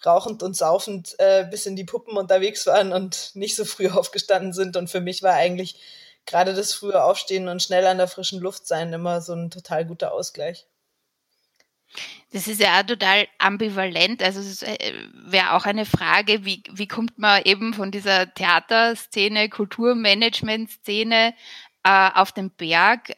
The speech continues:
Speaker 2: Äh, oder waren das immer zwei, ähm, Interessen, die du
Speaker 1: Ja.
Speaker 2: parallel geteilt hast und dann hat sich's einfach beruflich auch vom einen ins andere verschoben?
Speaker 1: Genau, also davor war es natürlich nur ein Hobby. Und, ähm, lustigerweise im Kulturbereich, das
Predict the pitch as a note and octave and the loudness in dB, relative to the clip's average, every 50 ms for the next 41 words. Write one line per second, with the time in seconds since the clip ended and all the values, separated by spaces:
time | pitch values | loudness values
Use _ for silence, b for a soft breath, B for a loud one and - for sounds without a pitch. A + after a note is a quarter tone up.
0 | _ - - - - G3+ F3+ - G3+ G3+ G3 F#3 F3+ F#3 G3+ G#3 - - - G#3+ | _ -14 -4 0 2 2 2 2 2 0 2 2 2 2 2 -2 -6 -8 -8 -8
1 | A3+ A3+ G#3+ G#3 G3+ - - - - D#3+ D#3 D3+ F3 F3+ F#3 G3 G3 G3 G3 G3 | -4 0 0 0 0 -2 -10 -12 -6 -2 0 2 2 2 2 2 2 0 0 -2
2 | F#3+ - - F#3 F3+ F3+ F3+ F3+ F3+ F3+ F3+ - - G3+ G3+ - - F#3 F3 E3+ | -4 -4 -4 -4 -2 -2 -2 -4 -4 -8 -10 -10 -8 -8 -8 -6 -8 -8 -4 -2
3 | E3 F3 - - - - G#3+ G#3 F#3 - G3 F#3 F#3+ F#3+ F#3+ F#3+ F3+ - F3+ F#3 | -2 -2 -2 -4 -10 -10 -10 -10 -10 -10 -12 -10 -10 -4 2 2 4 4 2 0
4 | F#3 F3 F3 G#3 A#3+ - A3+ A3+ - - G3 F3+ F3 A3 G#3+ - - A#3 A3+ A3+ | -4 -4 -6 -6 -4 -4 -4 -4 -2 -2 0 0 0 0 -4 -4 -2 0 0 0
5 | G#3+ - - G#3 G3+ G3 - F#3+ F3+ F#3 G3 G#3 G3+ - G3+ G3 - - F3+ F#3 | -2 -6 -8 -8 -8 -6 -6 -6 -4 -2 -4 -4 -4 -6 -10 -8 -2 0 0 0
6 | F#3 - G3+ F#3 - _ _ _ - G3+ - G#3 G#3 G3+ - A3 A3+ G#3 - D#3 | 0 -6 -10 -10 -10 _ _ _ -8 -6 -4 -4 -6 -6 -4 -6 -4 -2 0 0
7 | F3+ - - G3 F#3 - - F3 F3 F#3 F#3 F#3 F#3 - - - F3+ G3 G3 A#3+ | 0 0 -4 -8 -8 -4 -4 -4 -4 -4 -6 -8 -8 -6 -4 -2 -2 -2 -4 -8
8 | A#3 A3 - - A3 - - A3 A3+ A#3 B3 C#4+ B B B B B B B B | -10 -8 -8 -8 -10 -8 -6 -4 -2 -2 -4 -4 B B B B B B B B
9 | - C4 G#3 F#3+ F#3 F#3+ F#3 E3 F3 F#3 F#3+ G3 G3 F#3 F#3 - F#3+ F3+ F#3 G3 | 0 2 4 4 4 6 6 6 4 2 4 4 4 2 4 4 4 4 6 6
10 | G3 G3+ G3+ G3+ G3 F#3 - - G#3 G3 G3 G3 G#3 G3+ G3 G3 F#3+ F#3 F3+ F#3+ | 4 4 4 0 -4 -6 -6 -8 -8 -6 -6 -6 -6 -4 -4 -4 -6 -4 -4 -4
11 | F#3+ F#3 A3+ A3+ B3+ C#4+ C#4 - _ _ _ _ b b b b b b b b | -4 -4 -4 -6 -6 -6 -6 -10 _ _ _ _ b b b b b b b b
12 | b b b b b b _ - G3+ G3+ G3 G3+ G3 G3+ G3 - - - F#3+ F#3 | b b b b b b _ -2 -2 0 0 0 -2 -6 -6 -2 0 2 4 4
13 | F#3+ F#3+ F#3+ F#3+ F#3 - E3+ F#3 G3 - - G#3 G3+ G3 F3+ E3+ E3+ F#3 F#3+ G3 | 4 2 0 -4 -8 -8 -6 -4 -4 -4 -2 2 2 2 4 4 4 4 4 2
14 | F#3+ F#3 F3+ F3 F#3+ E3+ - A#3 A3+ F#3+ G#3 F#3+ G3+ F#3+ G#3 G#3 - G3 - - | -2 -2 -2 -4 -6 -6 0 0 2 2 4 4 4 4 4 2 -2 -6 -6 -6
15 | - | -8